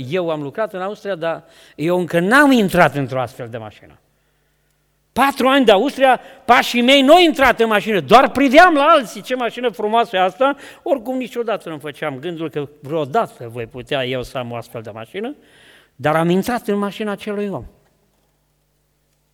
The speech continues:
Când am văzut că după noi, zice: "După noi vine copiii mei." Era tot așa de mașină. Un Mercedes, ultimul tip de mașină. Și la, și la, la tată și la fiu. M-a dus acasă,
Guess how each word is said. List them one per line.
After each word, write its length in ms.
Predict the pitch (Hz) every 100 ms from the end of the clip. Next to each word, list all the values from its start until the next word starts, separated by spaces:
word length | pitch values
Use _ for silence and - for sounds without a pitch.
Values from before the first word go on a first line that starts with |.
| _ _ _ _ _ _ _ _
Când 200 | - 143
am 140 | 139 135
văzut 280 | 135 175
că 100 | 202
după 300 | 165 175 180
noi, 180 | 180 214
zice: 240 | 196 202 196
"După 260 | 208 214
noi 160 | 226 220
vine 200 | 220 202
copiii 420 | 202 185 - 185
mei." 300 | 180 165 117
Era 200 | 123 120
tot 180 | 147 175
așa 260 | 143 - 113
de 80 | 98
mașină. 580 | 92 98 - 101 90 98 _ _ _ _
Un 180 | _ 147
Mercedes, 600 | 170 202 - 160 147 -
ultimul 380 | 208 196 175 160
tip 260 | - 123 92
de 100 | 92
mașină. 600 | 95 - 95 87 - _ _ _ _ _ _ _ _ _
Și 280 | _ - 147
la, 200 | 139 107 95 104
și 220 | _ - 127 95
la, 120 | 92 87 - - 113
la 240 | 113 117 104
tată 520 | - 120 123 - 277
și 160 | - 339
la 100 | 285
fiu. 380 | - 101 - _ _ _ _ _ _ _ _ _ _ _ _ _ _
M-a 80 | -
dus 200 | 165 -
acasă, 760 | 185 - 139 - 202 208 247